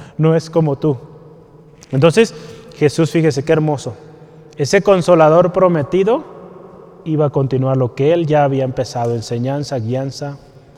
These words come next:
y tan precioso amor, ¿verdad?, que veíamos hace unos momentos. Hermano, hermana, como seres humanos,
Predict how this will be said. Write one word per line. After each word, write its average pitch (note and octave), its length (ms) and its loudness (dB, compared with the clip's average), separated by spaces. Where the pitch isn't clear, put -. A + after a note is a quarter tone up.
y A#2 60 -10
tan F3+ 260 -4
precioso D3+ 460 -2
amor, C3+ 260 -2
¿verdad?, B2 200 -2
que B2 100 -4
veíamos B2 340 -2
hace A#2+ 120 -8
unos C3 140 -6
momentos. A#2+ 520 -6
Hermano, E3+ 260 2
hermana, F#3 280 4
como D#3 220 2
seres F#3 340 2
humanos, E3 600 0